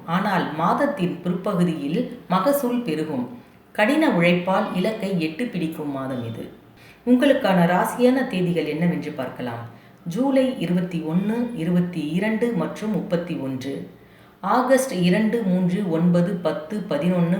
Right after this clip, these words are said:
பனிரெண்டு, பதிமூணு மற்றும் பதினான்கு. உங்களுக்கான சந்திராஷ்டம தேதிகள் ஜூலை இருபத்தி ஐந்தாம் தேதி காலை ஒன்பது பனிரெண்டு மணி முதல் இருபத்தி ஆறு, இருபத்தி ஏழாம் தேதி பிற்பகல் இரண்டு நாற்பத்தி ஐந்து மணி வரை.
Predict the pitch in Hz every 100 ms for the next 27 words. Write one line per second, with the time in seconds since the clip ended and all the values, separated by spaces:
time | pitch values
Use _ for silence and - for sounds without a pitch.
0 | 196 151 175 170 160 - - 147 180 190
1 | 208 220 160 - 220 240 165 143 143 131
2 | 131 127 135 - - - - - - 247
3 | 262 247 214 196 180 202 220 254 247 233
4 | 190 175 165 165 165 143 175 - - -
5 | 180 180 285 302 302 214 175 240 240 190
6 | 175 180 240 254 196 175 143 143 - 180
7 | 196 220 233 - 160 160 220 247 226 175
8 | 165 185 196 170 143 139 143 131 123 127
9 | 180 - - - - 233 277 285 - 233
10 | 185 202 240 254 247 175 180 196 175 165
11 | 196 226 214 175 151 165 180 156 - 165
12 | 147 175 - 170 214 233 220 160 170 190
13 | 170 190 180 147 165 151 135 127 113 107
14 | 107